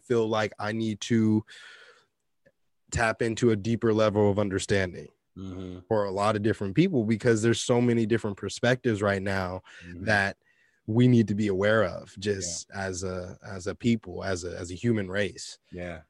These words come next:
Speaker 1: So, um,
Speaker 2: Well, I
Speaker 1: yeah.
Speaker 2: think, I think, I think that what you just said is very important to communicate, you know, for understanding instead of just, like, speaking to be heard. I think that,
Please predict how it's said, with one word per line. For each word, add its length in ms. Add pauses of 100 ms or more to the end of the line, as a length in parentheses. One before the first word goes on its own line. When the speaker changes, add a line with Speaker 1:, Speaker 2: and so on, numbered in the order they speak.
Speaker 1:
So, 560
um, 400
Speaker 2:
Well, 40
I 180
Speaker 1:
yeah. 140
Speaker 2:
think, 240
I 120
think, 440 (120)
I 80
think 400
that 380
what 320
you 80
just 260
said 380 (580)
is 220
very 320
important 680
to 140
communicate, 960
you 160
know, 640
for 400
understanding 920 (400)
instead 460
of 140
just, 320
like, 300
speaking 800
to 100
be 180
heard. 360
I 40
think 200
that, 180